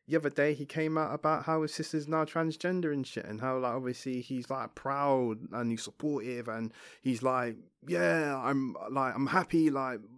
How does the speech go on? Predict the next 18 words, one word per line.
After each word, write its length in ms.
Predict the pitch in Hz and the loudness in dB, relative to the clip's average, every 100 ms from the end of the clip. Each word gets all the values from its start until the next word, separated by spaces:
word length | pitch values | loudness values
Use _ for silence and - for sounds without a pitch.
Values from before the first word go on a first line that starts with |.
| 135 - | -20 -16
like, 220 | 139 143 104 | -10 -8 0
da, 120 | 185 | 2
da, 100 | 170 | 2
like, 260 | 143 131 | -2 -2
whatever. 520 | 160 151 147 131 113 107 - _ | 4 6 6 6 4 2 -6 _
Ev-, 340 | - 180 170 - | 6 8 6 2
no, 300 | 139 165 - _ _ _ - | 6 6 6 _ _ _ 4
that's 220 | 143 156 | 6 6
all, 320 | - 175 156 139 | 8 8 8 4
that's 280 | 139 180 - | 6 6 6
all 140 | 202 | 2
we 160 | 170 165 | 6 8
know 200 | 131 123 | 10 8
now. 200 | 101 - - | 6 -2 -4
That's 160 | 123 | -4
all 200 | - 151 | 4 6
we 100 | 139 | 6
remember. 420 | 135 123 120 107 | 4 4 2 0